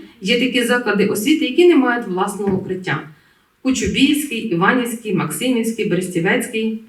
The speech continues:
заклад дошкільної освіти, Берестівецька початкова школа, Іванівська, Кочержинська, Кочубівська, Черповодівська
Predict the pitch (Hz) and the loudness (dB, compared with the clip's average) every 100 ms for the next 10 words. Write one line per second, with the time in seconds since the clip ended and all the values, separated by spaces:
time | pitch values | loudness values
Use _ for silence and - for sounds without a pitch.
0 | - _ 185 214 214 196 196 202 214 202 | -20 _ -4 -2 -2 -2 -2 -2 0 2
1 | 190 185 190 190 170 - 202 220 - 311 | 4 2 0 0 -2 -2 -2 -2 0 -2
2 | - - 175 175 - 170 160 - 233 269 | -2 -4 -4 -6 -4 -4 -2 -4 -2 0
3 | 254 - - - - _ 220 214 254 269 | -2 -6 -18 -20 -20 _ 0 2 4 4
4 | 254 233 226 196 190 170 220 254 - 233 | 0 -4 -4 -4 -2 0 2 2 0 -6
5 | 196 170 180 170 233 233 - 208 190 175 | -6 -4 -4 -2 -2 -4 -6 -6 -6 -4
6 | 170 170 220 208 202 208 208 | -4 -2 -2 -4 -6 -8 -8